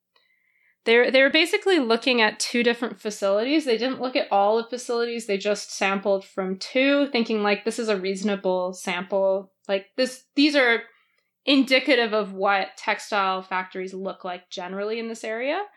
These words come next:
Um, and in both of them, they found that the wastewater discharges, um, had two hazardous chemicals. Um, so there was alkyl phenols and perfluorinated chemicals, or P F Cs.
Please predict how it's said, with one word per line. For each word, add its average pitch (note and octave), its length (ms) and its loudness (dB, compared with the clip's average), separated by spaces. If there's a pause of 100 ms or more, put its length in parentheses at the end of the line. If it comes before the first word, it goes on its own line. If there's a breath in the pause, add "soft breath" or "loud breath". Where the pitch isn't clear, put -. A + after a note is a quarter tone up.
(460 soft breath)
Um, G#3 220 2
and A#3 180 4
in A#3 160 2
both A#3+ 280 2
of A#3+ 140 -4
them, G#3+ 260 0
they G3+ 140 0
found G3+ 580 0
that F#3+ 200 -4
the G3+ 100 -4
wastewater G3 580 -2
discharges, F#3+ 840 -4
um, F3+ 380 -4
had F#3 520 0 (380)
two C4+ 480 2
hazardous A3 680 0
chemicals. G3 720 -4
Um, F#3+ 420 -8 (360)
so G#3 340 0
there A3 180 0
was G#3+ 320 -2 (480)
alkyl B3 360 0
phenols C#4 800 0
and G#3 460 0
perfluorinated G#3 960 0
chemicals, F#3 460 -6
or F#3 100 -4
P F#3 260 -6
F F3+ 140 -2
Cs. F3 500 -10